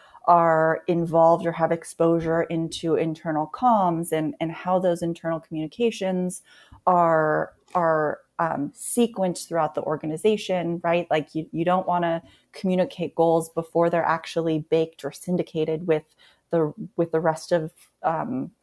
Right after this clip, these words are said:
the team, right? So being mindful about how they're communicated. How are they cascaded down, right? Often one of the things that I think about,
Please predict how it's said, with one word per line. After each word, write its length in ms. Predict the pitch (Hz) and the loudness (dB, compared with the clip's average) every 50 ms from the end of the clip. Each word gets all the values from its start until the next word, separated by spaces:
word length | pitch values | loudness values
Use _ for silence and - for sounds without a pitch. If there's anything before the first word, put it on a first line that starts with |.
| - - - - | -20 -18 -10 -2
the 120 | 160 165 | -2 -2
team, 640 | 160 - - - 180 156 143 135 190 233 269 285 285 _ _ _ _ _ - | -2 -4 -10 -8 -6 -4 -4 -2 0 0 0 0 -2 _ _ _ _ _ -4
right? 280 | 165 170 160 170 - | -2 0 0 -2 -2
So 100 | - - | -4 -6
being 240 | 180 - 170 170 165 | -4 -2 0 0 0
mindful 380 | 165 165 165 170 180 - - 180 | 0 0 0 0 -2 -2 -2 -2
about 260 | 180 175 165 156 - | 0 2 0 0 0
how 200 | - - 165 165 | -2 -4 -4 -2
they're 140 | 156 170 170 | -2 -2 -4
communicated. 760 | 165 - - 160 147 143 156 156 - 160 - - 202 233 226 - _ _ _ _ _ _ _ _ _ _ _ _ _ _ _ | -6 -8 -6 -4 -4 -4 -4 -6 -4 -4 -2 -2 -2 -2 -4 -8 _ _ _ _ _ _ _ _ _ _ _ _ _ _ _
How 280 | - - 240 254 277 302 | -6 0 4 6 6 6
are 120 | 302 302 | 6 4
they 440 | 269 254 240 233 226 226 220 214 220 _ _ _ _ _ _ _ - | 2 4 4 4 4 2 2 0 -6 _ _ _ _ _ _ _ -16
cascaded 840 | - - 233 214 196 - - - - 202 202 214 208 208 190 165 151 | -10 -4 -2 -2 -2 -2 -4 0 4 6 6 8 6 6 4 2 0
down, 640 | - 170 165 175 202 208 180 - - - - 165 160 | -4 -4 -2 -2 0 -2 -2 -2 -4 -6 -8 -8 -4
right? 260 | - 165 170 180 180 - - | 0 0 2 0 0 -2 0
Often 720 | 170 180 190 185 - 202 190 185 175 170 170 170 170 170 - _ _ _ _ _ - | 2 2 2 0 2 2 4 4 4 2 0 0 -2 -4 -6 _ _ _ _ _ -4
one 180 | 156 175 185 | -2 0 2
of 100 | 185 180 | 2 2
the 100 | 175 185 | 2 0
things 300 | 170 - 175 165 165 160 | -2 0 -2 -2 -2 -2
that 100 | - 165 | -2 0
I 140 | 180 220 247 | 2 2 2
think 240 | 233 240 220 190 - | 2 0 -4 -2 -2
about, 440 | 175 180 180 175 170 170 - - | 0 2 2 4 4 4 2 0